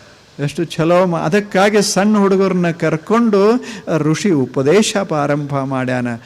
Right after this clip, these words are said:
ಎಂಥ ಅದ್ಭುತ ಇದು! ಫಿಸಿಕ್ಸ್ ಅಲ್ಲ,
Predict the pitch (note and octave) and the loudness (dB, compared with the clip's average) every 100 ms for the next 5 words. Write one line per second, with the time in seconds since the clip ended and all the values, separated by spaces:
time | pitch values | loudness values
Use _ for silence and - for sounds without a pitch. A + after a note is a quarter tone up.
0 | - - B2+ C#3+ E3 G3+ F#3+ D3 B2+ C3+ | -20 -8 -2 -2 -2 0 0 0 -4 -6
1 | G3+ G3+ D#3 C3+ A#2+ - - - D#3 D#3 | -4 -2 -2 -2 -6 -10 -16 -4 -2 -2
2 | - E3 F#3+ G3 - E3 E3+ | 0 0 0 -2 -2 0 2